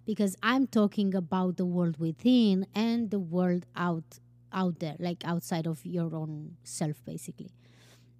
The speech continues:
And, um, at the time, I was living in Iceland, and I've actually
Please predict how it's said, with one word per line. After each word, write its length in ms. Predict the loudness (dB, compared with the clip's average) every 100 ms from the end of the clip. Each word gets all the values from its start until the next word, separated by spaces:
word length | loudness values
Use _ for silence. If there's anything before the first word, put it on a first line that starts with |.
| -20 -20 -20 -20 _ -20 -20 -20 -20 -20 -20 -18 -6 4
And, 540 | 8 8 6 4 -2 -14 -16 -2
um, 540 | 2 2 2 0 -4 -6 -2
at 140 | 0
the 100 | 0
time, 560 | 2 2 4 2 2 0
I 120 | 0
was 220 | 0 0 0
living 260 | -2 0
in 140 | 0 2
Iceland, 720 | 2 0 -4 -8 -8 -10 -12 -18 -20 -20 -20 -6
and 160 | 0 2
I've 180 | 4
actually 1120 | 2 0 0 0 2 2 2 2 0 0 -4